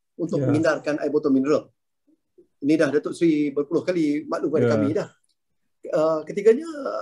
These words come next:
Speaker 1: I think dalam konteks yang lebih besar, kesedaran dan pendidikan masyarakat tempatan seharusnya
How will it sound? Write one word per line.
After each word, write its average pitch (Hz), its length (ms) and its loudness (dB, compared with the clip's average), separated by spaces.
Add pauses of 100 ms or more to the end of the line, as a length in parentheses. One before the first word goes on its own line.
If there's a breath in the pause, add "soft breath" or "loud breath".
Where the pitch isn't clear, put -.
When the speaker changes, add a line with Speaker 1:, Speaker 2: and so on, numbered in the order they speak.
(100)
Speaker 1:
I 175 160 0
think 233 160 2
dalam 196 320 2
konteks 196 480 -4
yang 180 80 0
lebih 160 160 -6
besar, 151 240 2 (100)
kesedaran 208 460 2
dan 190 160 -6
pendidikan 196 480 -6
masyarakat 185 480 -6
tempatan 170 480 -2 (500)
seharusnya 175 480 0